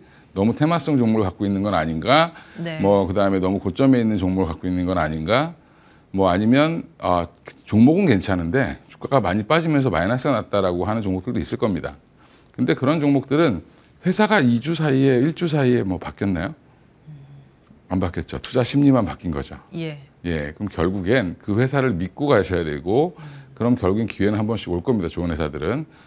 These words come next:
Speaker 1: 어, 저는 그래서 지금 뭐, 어, 주력 섹터들, 뭐 반도체나 뭐 이 차 전지나 많이 빠진 종목들 중에
Speaker 2: 네.
Speaker 1: 충분히 반등 나올 여지는 있다라고 보고 있고요.
Speaker 2: 음.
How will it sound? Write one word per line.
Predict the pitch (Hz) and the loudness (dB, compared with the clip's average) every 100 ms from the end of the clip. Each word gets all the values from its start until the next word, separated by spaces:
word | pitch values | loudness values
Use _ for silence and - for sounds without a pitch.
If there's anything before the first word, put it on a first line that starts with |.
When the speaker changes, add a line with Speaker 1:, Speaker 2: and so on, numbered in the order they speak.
| _ - | _ -12
Speaker 1:
어, | 90 87 | -8 -6
저는 | 123 123 | -2 0
그래서 | 123 131 | 0 0
지금 | 127 110 123 135 139 135 120 98 | -4 -4 0 2 4 2 2 0
뭐, | 98 95 87 80 - 78 | 2 2 0 -4 -10 -12
어, | 85 | -12
주력 | - 117 147 - | -4 0 0 0
섹터들, | 127 - 139 120 | -10 -4 -2 0
뭐 | 104 | -2
반도체나 | 90 87 98 104 101 98 104 101 | -2 -2 -2 -2 -2 0 0 0
뭐 | 85 80 | -2 -4
이 | |
차 | - 117 | -4 -4
전지나 | 107 87 101 | -2 -2 -2
많이 | 85 85 | -2 -4
빠진 | 87 120 135 151 | 2 2 2 -2
종목들 | 110 90 - 92 | -2 -4 -6 -8
중에 | 82 95 139 98 - - - | -4 -2 -2 -2 -10 -20 -16
Speaker 2:
네. | 165 | -6
Speaker 1:
충분히 | 147 139 143 | 0 0 0
반등 | 92 92 117 | -2 -2 0
나올 | 117 104 90 | 2 0 -2
여지는 | 80 107 90 | -4 -4 -6
있다라고 | - 101 98 95 | -2 0 0 -2
보고 | 87 92 | -4 -6
있고요. | - 80 69 110 | -6 -8 -8 -8
Speaker 2:
음. | 160 | -10